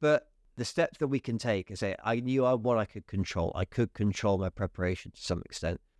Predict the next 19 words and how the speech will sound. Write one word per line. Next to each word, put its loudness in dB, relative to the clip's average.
So -4
how 4
do 4
I 6
get -2
prepared -4
for -8
this? -4
What 0
do 0
I 4
need 0
to -16
do?" -4
And -2
this 0
is 0
all 4
about 0